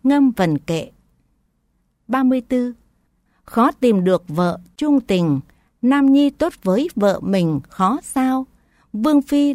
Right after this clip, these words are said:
đức hạnh giường nào, với chồng nàng lại dạt dào tình thương. Vậy giờ đây hỡi quân vương, với Sambu phải chọn đường thủy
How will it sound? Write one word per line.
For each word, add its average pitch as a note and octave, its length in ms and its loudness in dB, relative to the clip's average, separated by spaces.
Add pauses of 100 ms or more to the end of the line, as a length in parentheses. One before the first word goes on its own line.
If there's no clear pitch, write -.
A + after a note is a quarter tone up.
đức D#4+ 200 -4
hạnh G3 320 -6
giường F#3+ 400 -2
nào, E3 340 -2 (380)
với A3 300 -2
chồng E3+ 320 -2 (220)
nàng A3 220 -2
lại G3 260 -4 (120)
dạt F#3 200 -4
dào F3+ 360 -4 (140)
tình E3 360 0
thương. C4+ 340 0 (580)
Vậy G#3+ 300 -2
giờ F3+ 220 0
đây C#4 380 -2 (120)
hỡi F#3+ 320 -4 (140)
quân C#4 220 2
vương, C4+ 360 0 (360)
với A3+ 240 0
Sambu C#4 600 0 (240)
phải F3+ 180 -2
chọn - 280 -6
đường E3+ 380 0 (120)
thủy D#3+ 300 -2